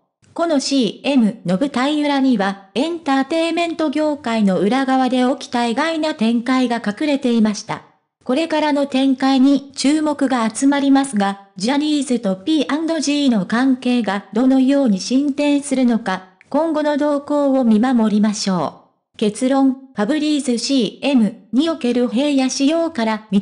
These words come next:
枝駿佑への交代は、エンターテイメント業界における予測可能な出来事でした。情報漏洩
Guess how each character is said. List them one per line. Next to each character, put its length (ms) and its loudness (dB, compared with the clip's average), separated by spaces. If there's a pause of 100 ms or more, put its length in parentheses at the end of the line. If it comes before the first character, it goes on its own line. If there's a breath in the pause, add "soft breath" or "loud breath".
(100)
枝 140 0
駿 220 2
佑 240 2
へ 120 2
の 200 2
交 280 0
代 280 0
は、 260 -2 (120)
エ 140 -2
ン 100 -6
タ 200 -2
ー 80 0
テ 240 -2
イ 20 -4
メ 140 -2
ン 100 -6
ト 140 -2
業 260 -2
界 260 -2
に 140 2
お 80 -2
け 180 -2
る 100 2
予 140 2
測 340 -4
可 200 -4
能 200 0
な 160 2
出 120 -2
来 200 -4
事 280 -2
で 120 -2
し 120 -8
た。 180 -10 (440)
情 240 0
報 220 -2
漏 220 0
洩 180 -2